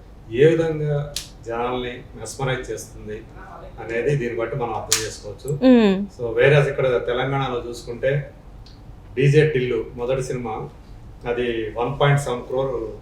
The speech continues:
Speaker 1: వన్ పాయింట్ సిక్స్ క్రోర్
Speaker 2: మ్మ్.
Speaker 1: షేర్ తీసుకొచ్చింది ఫస్ట్ డే.
Speaker 2: ఫస్ట్ డే, ఆ.
Speaker 1: Whereas ఇక్కడ ఇ-, ఇది వచ్చేటప్పటికి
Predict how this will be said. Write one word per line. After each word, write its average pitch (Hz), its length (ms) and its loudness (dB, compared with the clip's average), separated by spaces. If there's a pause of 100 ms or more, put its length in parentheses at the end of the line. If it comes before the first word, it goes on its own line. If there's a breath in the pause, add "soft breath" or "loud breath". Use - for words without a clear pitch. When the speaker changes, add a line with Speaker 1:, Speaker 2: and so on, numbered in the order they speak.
(260)
Speaker 1:
వన్ 123 160 -10
పాయింట్ 139 140 4
సిక్స్ - 280 -12
క్రోర్ 135 220 4
Speaker 2:
మ్మ్. 214 680 4
Speaker 1:
షేర్ 156 200 10
తీసుకొచ్చింది - 500 -2
ఫస్ట్ - 300 -2
డే. 101 160 -2 (260)
Speaker 2:
ఫస్ట్ 226 200 6
డే, 185 220 4
ఆ. 190 280 6 (300)
Speaker 1:
Whereas 143 260 6
ఇక్కడ - 160 -2
ఇ-, 127 260 0
ఇది 139 120 0
వచ్చేటప్పటికి 139 680 0